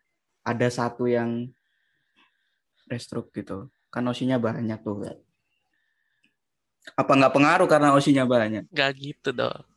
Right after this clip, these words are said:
Speaker 2: <laughs> Seru bukan satu sih. Jadinya dua, karena disuruh sama yang satunya itu loh. <laughs> Udah itu aja jujurnya.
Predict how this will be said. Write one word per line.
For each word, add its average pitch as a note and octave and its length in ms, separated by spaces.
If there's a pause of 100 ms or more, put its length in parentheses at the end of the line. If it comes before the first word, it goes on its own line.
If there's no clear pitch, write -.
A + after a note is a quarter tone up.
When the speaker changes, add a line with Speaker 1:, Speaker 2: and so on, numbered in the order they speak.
(120)
Speaker 2:
<laughs> - 1120
Seru F#3 240
bukan D3 240
satu B2 480
sih. C3+ 320 (360)
Jadinya C#3+ 480
dua, C#3 480
karena C#3 240
disuruh C#3+ 480
sama C3+ 240
yang C3 240
satunya C3 560
itu A#2+ 400
loh. B2 160 (640)
<laughs> - 1120
Udah C3+ 180
itu C3 300
aja B2 80
jujurnya. C3 640